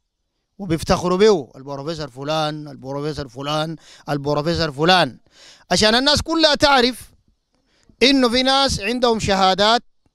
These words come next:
لكن هم أجهل من الحمير ومن القعنجات. لازم الناس تعرف المعلومة دي. بل في ناس وصلوا إلى هذه الشهادات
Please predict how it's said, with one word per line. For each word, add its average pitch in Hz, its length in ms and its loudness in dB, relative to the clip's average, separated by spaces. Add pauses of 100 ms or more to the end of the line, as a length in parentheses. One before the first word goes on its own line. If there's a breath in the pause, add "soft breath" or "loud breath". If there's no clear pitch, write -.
(320)
لكن 175 340 -4
هم 214 360 -2
أجهل 214 560 0 (260)
من 185 200 -2
الحمير 190 760 0
ومن 170 240 -2
القعنجات. 143 560 -4 (540 soft breath)
لازم 214 280 4
الناس 190 220 2
تعرف 156 280 -2
المعلومة 127 420 -8
دي. - 100 -20 (720 soft breath)
بل 262 280 2
في 277 120 4
ناس 294 260 2
وصلوا 247 460 4
إلى 196 100 2
هذه 220 220 4
الشهادات 196 640 0